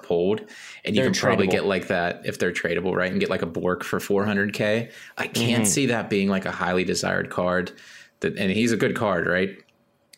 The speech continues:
Speaker 1: That Duclair is, like, overvalued on the marketplace. And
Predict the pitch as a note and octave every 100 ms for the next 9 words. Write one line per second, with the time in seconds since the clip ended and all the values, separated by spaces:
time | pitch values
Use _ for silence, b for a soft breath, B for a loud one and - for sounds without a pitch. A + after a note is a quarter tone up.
0 | - - A#2+ B2+ G#2+ - F#2 G2+ F#2+ -
1 | F2+ E2 - - F2 F#2+ F#2 F#2+ F2 F#2+
2 | F2 F2+ F2 F2+ F2 F2 - - D#3 -
3 | - - B B B B B C#3 C#3 C#3
4 | B2+ -